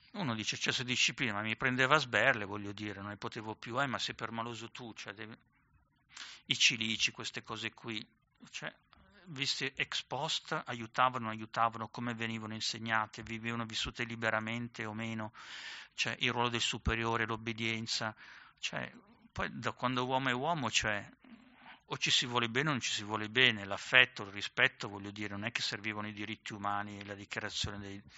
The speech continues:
cioè, voglio dire, son cose <laughs> dai tempi degli egizi, prima ancora, eh. Quando uno fa violenza psicologica, l'uomo se ne accorge subito. È un tradimento di una relazione d'aiuto spirituale,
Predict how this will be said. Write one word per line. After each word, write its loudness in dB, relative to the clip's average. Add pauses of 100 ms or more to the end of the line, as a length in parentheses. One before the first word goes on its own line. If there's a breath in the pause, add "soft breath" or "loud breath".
(260 loud breath)
cioè, -10
voglio -8
dire, -8
son -2
cose 4
<laughs> 0
dai -2
tempi 2
degli 4
egizi, 4
prima 0
ancora, 4
eh. -8 (340 loud breath)
Quando -6
uno -2
fa -2
violenza 2
psicologica, 0
l'uomo -2
se -6
ne -6
accorge -8
subito. -10 (3000 loud breath)
È 6
un 6
tradimento 2
di 2
una 6
relazione 0
d'aiuto 2
spirituale, -2